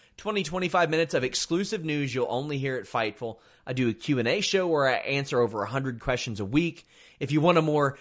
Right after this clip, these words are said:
sour review of Raw or SmackDown, you can get that from Alex Pawlowski. We have The Weekender from, uh, Steven Jensen that covers everything non-Raw, SmackDown, and A E W.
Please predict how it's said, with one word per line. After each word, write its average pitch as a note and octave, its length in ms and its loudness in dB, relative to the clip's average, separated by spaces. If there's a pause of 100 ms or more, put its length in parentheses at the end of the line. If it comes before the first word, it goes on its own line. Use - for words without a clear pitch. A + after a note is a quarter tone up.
sour E3+ 680 0
review E3 400 2
of D3 120 0
Raw D#3+ 180 6
or E3 80 4
SmackDown, E3 760 0
you C#3 80 -4
can C3 120 -2
get C#3 220 4
that C#3 260 6
from B2+ 180 -4
Alex C3+ 320 4
Pawlowski. D3+ 800 0 (300)
We C#3+ 100 -2
have B2 80 -2
The G#2+ 100 -4
Weekender D#3 680 0
from, G#2 480 -6
uh, A2 160 0
Steven A#2+ 460 -4
Jensen C#3+ 460 -2
that - 100 -10
covers A2+ 340 0
everything C3+ 560 0 (260)
non-Raw, C3 760 2
SmackDown, B2+ 680 -2
and A#2 80 -2
A A#2+ 80 2
E A#2+ 160 0
W. D3 540 0